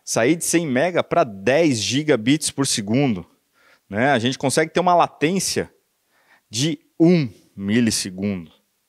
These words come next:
É uma latência em tempo real mesmo, isso na interface aérea. E aí que vai possibilitar a criação de novas aplicações. Por exemplo, a ficção deixa de ser ficção e se torna realidade.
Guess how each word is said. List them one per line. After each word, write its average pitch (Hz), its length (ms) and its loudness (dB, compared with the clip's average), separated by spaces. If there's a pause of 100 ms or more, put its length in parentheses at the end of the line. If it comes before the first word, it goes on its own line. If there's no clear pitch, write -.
(460)
É 101 40 -12
uma 110 140 2
latência 147 580 -2 (560)
em 156 280 -2
tempo 151 540 -6
real 123 600 0
mesmo, 95 540 -4
isso 113 240 -4
na 104 80 -6
interface 98 500 -8
aérea. 85 320 -10 (480)
E 120 140 0
aí 165 580 0 (960)
que 156 300 2
vai 143 200 2
possibilitar 123 1200 -2 (560)
a 104 100 -4
criação 131 480 0
de 156 100 -4
novas 147 640 2
aplicações. 101 920 -8 (440)
Por 123 160 4
exemplo, 110 580 0
a 104 100 -2
ficção 135 560 -2
deixa 131 300 0
de 113 100 -10
ser 120 140 -8
ficção - 380 -8
e 127 40 -6
se 123 120 -6
torna 123 260 -4
realidade. 117 720 -4